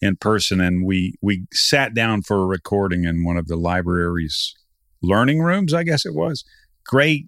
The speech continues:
great, great to be with them, and I really appreciate it. We've got a trip coming up right a-, about the time you're hearing this, we'll be in Brazil. We're pretty excited about the trip to Brazil and would appreciate your prayers.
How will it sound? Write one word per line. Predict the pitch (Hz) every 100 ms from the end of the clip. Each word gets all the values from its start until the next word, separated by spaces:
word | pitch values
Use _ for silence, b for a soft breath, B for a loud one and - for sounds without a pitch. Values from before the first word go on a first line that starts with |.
| _
great, | - 123 123 110
great | 101 107 113 92
to | -
be | 87 95
with | 95 92
them, | 95 92 87 85 B B B B
and | 95 95
I |
really | 92 95 92
appreciate | 90 - 92 92 - 85 80
it. | 80 76 _ B B B
We've | 156 151
got | 190 196 -
a | 131
trip | 135 - - -
coming | 156 147 135
up | 139 143 _ _ _ _ _ -
right | 117 131 151 185
a-, | 151 113 - _ _ _ _ _
about | - 98 104 92
the | -
time | 80 113 123 135
you're | 110 107 101 104
hearing | - 196 196 117
this, | 98 98 98 - B B B B
we'll | 110 147
be | 110 110 101 95 76 - _
in | 98 101 92 -
Brazil. | 92 107 113 - 120 135 104 73 64 - _ b b b _
We're | - 110
pretty | 98 131 117
excited | - 113 110
about | 98 101
the | 95
trip | 90 101
to | -
Brazil | 87 90 95 104
and | 98
would | 95 87
appreciate | - 95 82 90 -
your |
prayers. | 85 110 113 90